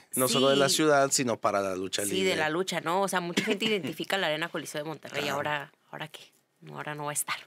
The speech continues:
Speaker 2: <laughs>
Speaker 1: Una arena menos para la ciudad.
Speaker 2: Sí, de por sí como estamos de luchas, que
Speaker 1: Ujú.
Speaker 2: bien difícil ahora. Apenas están como que empezando a hacer los eventos y ahora que la tumban.
Speaker 1: Y ahora, lamentablemente, pues, vamos a,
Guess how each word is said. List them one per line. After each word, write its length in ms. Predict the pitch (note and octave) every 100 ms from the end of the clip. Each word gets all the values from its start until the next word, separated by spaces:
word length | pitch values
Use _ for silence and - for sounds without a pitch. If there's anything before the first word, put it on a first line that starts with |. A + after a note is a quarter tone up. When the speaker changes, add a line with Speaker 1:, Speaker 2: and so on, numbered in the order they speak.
| -
Speaker 2:
<laughs> 840 | - _ _ _ _ _ _ -
Speaker 1:
Una 300 | C3 C#3+ C#3 C3
arena 320 | B2 A#2 A#2 B2
menos 340 | A2 A2 -
para 180 | F#2+ F2+
la 120 | D#2+
ciudad. 300 | - E2 E2 -
Speaker 2:
Sí, 460 | - D#3+ C#3+ C#3
de 120 | D3 D3+
por 180 | D#3+
sí 160 | D#3 F3+
como 220 | - G3
estamos 280 | F3 E3+ F3
de 80 | E3+
luchas, 480 | D#3+ - E3+ - -
que 240 | - -
Speaker 1:
Ujú. 80 | G2+ G#2+ _ _ -
Speaker 2:
bien 120 | E3+
difícil 380 | F3+ F#3 - G3
ahora. 240 | F3+ E3+ E3+
Apenas 440 | - G#3+ B3 B3+
están 220 | A3+ G3
como 180 | G#3+ G#3+
que 200 | E3+ D3+
empezando 400 | D3+ D#3+ E3+ F3+
a 20 | F#3
hacer 180 | F3+
los 160 | F3 F#3
eventos 460 | D#3+ E3+ G#3 A#3 - - - - _
y 80 | D3+
ahora 180 | C#3+ D#3
que 120 | D3+
la 100 | C3
tumban. 300 | - B2 - _ _ _ _
Speaker 1:
Y 160 | B2+ B2
ahora, 400 | A#2+ B2+ C3+ D3
lamentablemente, 840 | D3+ C#3+ B2 B2+ C#3 C#3+ C#3 D3+
pues, 200 | C#3+ B2+
vamos 340 | A#2 B2 C3+ C#3
a, 300 | C3+ A2